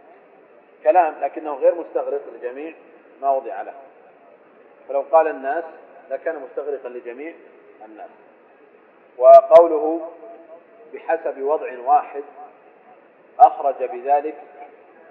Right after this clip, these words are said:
المشترك، المشترك اللفظي.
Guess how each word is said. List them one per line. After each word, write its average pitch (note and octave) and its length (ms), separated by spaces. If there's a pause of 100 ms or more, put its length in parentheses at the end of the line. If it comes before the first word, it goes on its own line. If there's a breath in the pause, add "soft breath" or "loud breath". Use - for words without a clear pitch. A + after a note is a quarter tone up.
(180)
المشترك، C3+ 640 (1700)
المشترك C3+ 600
اللفظي. A#2+ 460